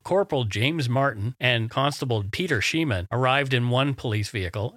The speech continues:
and Constable Julie Littell arrived in a second cruiser shortly thereafter. They discussed the circumstances with the bailiffs, and Corporal Martin and Constable Sheeman left the area to conduct a search for Roscoe.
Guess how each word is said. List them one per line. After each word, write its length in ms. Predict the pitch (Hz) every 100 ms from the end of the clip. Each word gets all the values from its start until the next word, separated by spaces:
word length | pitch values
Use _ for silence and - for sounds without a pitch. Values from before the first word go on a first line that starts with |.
| -
and 240 | 131 120
Constable 640 | - 160 165 147 123 113 139
Julie 400 | 117 160 208 135
Littell 640 | 117 110 - 185 95 87 120
arrived 360 | 123 127 123
in 100 | 123
a 60 | 117
second 340 | - 165 -
cruiser 400 | 127 147 120 110
shortly 440 | 104 - 143 143 110
thereafter. 800 | 107 101 107 117 113 - 71 - _ _ -
They 100 | 127
discussed 540 | 123 123 - 165 175 -
the 80 |
circumstances 920 | 147 175 170 151 123 123 101 98 110
with 140 | 117 107
the 80 | 98
bailiffs, 500 | 135 156 104 104 -
and 280 | 139 123 117
Corporal 340 | 180 180 147
Martin 340 | 123 151 107
and 220 | 110 101 98
Constable 500 | - 151 147 - 98
Sheeman 460 | - 160 165 101 107 _ -
left 300 | 127 165 -
the 160 | 185
area 260 | 123 107 110
to 160 | 113 -
conduct 440 | 131 123 120 -
a 40 |
search 460 | 120 - 139 98 - -
for 160 | -
Roscoe. 640 | 113 123 143 135 - 85